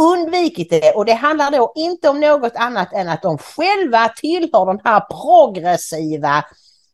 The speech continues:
rörelsen, eh, delen utav samhället som, trots att man i decennier har skyllt på socioekonomiska faktorer och bara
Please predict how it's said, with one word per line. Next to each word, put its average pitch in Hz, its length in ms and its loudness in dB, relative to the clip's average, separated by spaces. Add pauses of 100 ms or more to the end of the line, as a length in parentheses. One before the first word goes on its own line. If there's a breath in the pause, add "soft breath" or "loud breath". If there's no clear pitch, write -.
rörelsen, 196 1120 2
eh, 165 800 -8
delen 208 460 6
utav 165 240 0
samhället 214 800 -2
som, 180 320 -2 (840 soft breath)
trots 403 460 2
att 262 160 0
man 269 220 2
i 277 180 -4
decennier 392 1300 2
har 233 260 4
skyllt 226 340 -6
på 196 120 -4
socioekonomiska 165 1120 -2
faktorer 156 640 0
och 294 140 4
bara 370 240 2